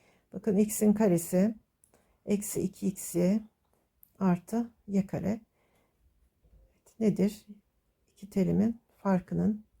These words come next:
karesinin açılımıdır. X eksi y'nin karesidir arkadaşlar. Yalnız şıklarda bakın x eksi y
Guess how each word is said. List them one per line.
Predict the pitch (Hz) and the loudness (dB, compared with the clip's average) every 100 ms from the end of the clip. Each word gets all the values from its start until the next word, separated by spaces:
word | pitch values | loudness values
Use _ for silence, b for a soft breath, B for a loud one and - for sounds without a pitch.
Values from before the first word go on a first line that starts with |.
| _ _ _ _ _ _ _ _ _ _ _ _ _ _ _ _ | _ _ _ _ _ _ _ _ _ _ _ _ _ _ _ _
karesinin | - 170 160 - 208 | -6 -4 -4 -2 2
açılımıdır. | 196 - 196 - - - - | 2 -2 -6 -6 -8 -18 -12
X | 185 - | -12 -10
eksi | 165 - - | -12 -12 -8
y'nin | 170 180 202 214 - | -4 -2 -2 -4 -8
karesidir | 196 151 - - - | -6 -6 -8 -18 -16
arkadaşlar. | 175 - 170 - - 226 - _ _ _ b b b b b b b b _ _ - | -16 -14 -14 -12 -12 -12 -14 _ _ _ b b b b b b b b _ _ 2
Yalnız | 214 202 233 | 4 4 2
şıklarda | - 226 208 185 190 | -6 -4 2 2 2
bakın | 214 214 196 | -2 0 0
x | 208 - | 0 0
eksi | 185 180 - | -4 -4 -4
y | 180 226 | 0 0